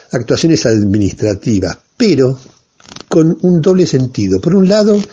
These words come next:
concientizaban a la gente de lo que había ocurrido y a la vez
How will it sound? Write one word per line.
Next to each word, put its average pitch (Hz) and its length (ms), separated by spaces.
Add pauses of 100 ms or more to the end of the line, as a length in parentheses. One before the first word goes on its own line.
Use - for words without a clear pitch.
(680)
concientizaban 156 1200 (400)
a 127 80
la 135 120
gente 147 360
de 113 60
lo 113 100
que 113 120
había 113 200
ocurrido 87 520
y 139 100
a 175 60
la 180 100
vez 196 300